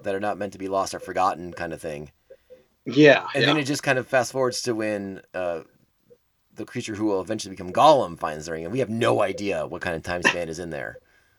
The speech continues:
Speaker 2: Yeah, no, that's true. Um,
Speaker 1: So I don't know. I mean, I mean, I, I'm kind of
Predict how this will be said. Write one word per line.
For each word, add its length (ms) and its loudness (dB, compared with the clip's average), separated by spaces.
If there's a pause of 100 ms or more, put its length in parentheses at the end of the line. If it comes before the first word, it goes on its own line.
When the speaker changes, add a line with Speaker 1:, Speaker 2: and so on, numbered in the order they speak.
(500)
Speaker 2:
Yeah, 520 10
no, 140 10
that's 260 4
true. 520 2 (140)
Um, 600 -2 (240)
Speaker 1:
So 140 2
I 100 8
don't 140 6
know. 120 10
I 80 8
mean, 320 0
I 60 6
mean, 300 -2
I, 120 -4 (340)
I'm 220 8
kind 180 6
of 100 2